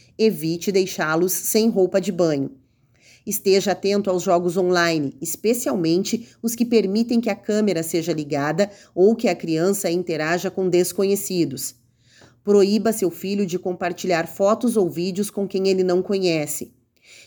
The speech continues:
Explique ao seu filho que mesmo a pessoa que parece uma amiga na internet pode ser alguém maldoso. Pedófilos são hábeis em conquistar a confiança das crianças.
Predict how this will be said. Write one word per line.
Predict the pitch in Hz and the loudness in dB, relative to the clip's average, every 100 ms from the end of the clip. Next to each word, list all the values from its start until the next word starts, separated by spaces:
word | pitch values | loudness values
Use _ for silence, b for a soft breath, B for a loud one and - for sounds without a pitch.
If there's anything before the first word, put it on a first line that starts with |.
| - | -4
Explique | 180 - 220 240 233 | -4 -4 -2 2 0
ao | |
seu | - 165 | 0 -4
filho | - 180 175 185 | -2 -2 0 0
que | - | 0
mesmo | 202 202 208 220 | 2 2 2 -2
a | |
pessoa | 208 185 - 160 165 | -4 -6 -2 -2 -2
que | 175 | -4
parece | 170 170 202 - | -2 0 -2 -2
uma | 214 202 | 0 0
amiga | 202 175 226 226 170 | 2 2 2 2 0
na | 147 | 0
internet | 156 190 202 180 175 - - b b - | -2 0 0 2 0 -2 -14 b b -2
pode | 190 196 214 | 2 2 2
ser | 208 214 202 | 0 0 0
alguém | 180 185 | 0 0
maldoso. | 202 202 180 180 175 143 135 b b b b - | 0 0 2 4 4 0 -8 b b b b -6
Pedófilos | 202 180 160 151 - 190 185 | -4 0 2 2 -2 -2 -2
são | 185 165 | -2 -2
hábeis | 151 160 180 180 | -2 2 2 2
em | 175 | 0
conquistar | 202 220 220 196 185 | 0 0 -2 -2 -2
a | |
confiança | 202 208 208 185 170 180 | 0 -2 0 -2 0 -2
das | 175 - | -4 -4
crianças. | 190 170 143 139 117 - | 0 0 0 -4 -6 -8